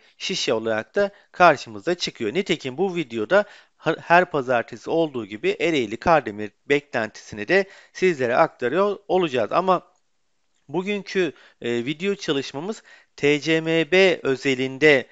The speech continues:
bir yurt içi varlık dinamikleri olacağı için hem bist yüzden, bist otuzdan bahsedeceğiz, hem Ereğli, Kardemir'den bahsedeceğiz ve bunları da spot ve VİOP olarak da iki ayrı dinamik olarak da sizlere aktarıyor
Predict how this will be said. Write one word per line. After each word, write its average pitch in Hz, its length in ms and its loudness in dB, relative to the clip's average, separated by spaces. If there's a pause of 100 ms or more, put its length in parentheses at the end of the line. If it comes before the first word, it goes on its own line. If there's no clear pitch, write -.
(260)
bir 131 180 -2
yurt 139 300 -4
içi 123 240 -6
varlık 127 360 2
dinamikleri 135 500 -4
olacağı 170 440 2
için 214 280 -6 (240)
hem 208 280 0 (260)
bist 180 300 -4
yüzden, 151 440 0
bist 156 240 -8
otuzdan 165 480 -2
bahsedeceğiz, 175 720 2 (200)
hem 190 240 0
Ereğli, 165 400 2
Kardemir'den 131 760 2
bahsedeceğiz 156 640 0
ve 147 140 -4
bunları 165 380 -2
da 214 180 4 (260)
spot - 520 -2 (260)
ve 151 160 0
VİOP 185 280 2
olarak 127 400 2
da 202 160 2 (240)
iki 190 380 -4 (140)
ayrı 139 440 4
dinamik 156 400 -4
olarak 131 520 0
da 190 180 0 (200)
sizlere 147 500 2
aktarıyor 151 760 -2